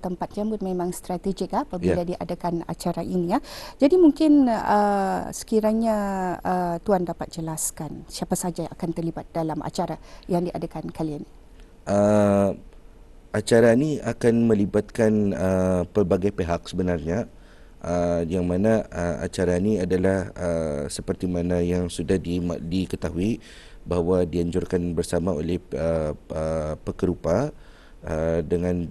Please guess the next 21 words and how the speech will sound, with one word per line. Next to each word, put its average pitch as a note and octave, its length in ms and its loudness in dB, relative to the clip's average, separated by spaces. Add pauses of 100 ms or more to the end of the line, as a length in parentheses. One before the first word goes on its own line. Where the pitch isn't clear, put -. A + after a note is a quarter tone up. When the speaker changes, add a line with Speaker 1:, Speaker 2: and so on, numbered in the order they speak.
Speaker 2:
kerjasama F2 840 0
Jabatan E2+ 420 -2
Daerah E2+ 160 0
Belait F2+ 240 -2
dan F2 220 -4
juga E2+ 180 -4
Jabatan, F2 720 -2
uh, E2 640 -2 (320)
Bandaran F#2 480 2
Kuala F2 220 -2
Belait E2+ 160 0
dan E2+ 180 -4
Seriak. F#2 400 0 (880)
Uh, F2+ 480 2
dan F#2+ 540 4
dalam G2 160 2
acara G2 400 4
ini G2 180 0
juga G#2+ 220 4
ianya G#2 340 2
melibatkan, F#2+ 720 2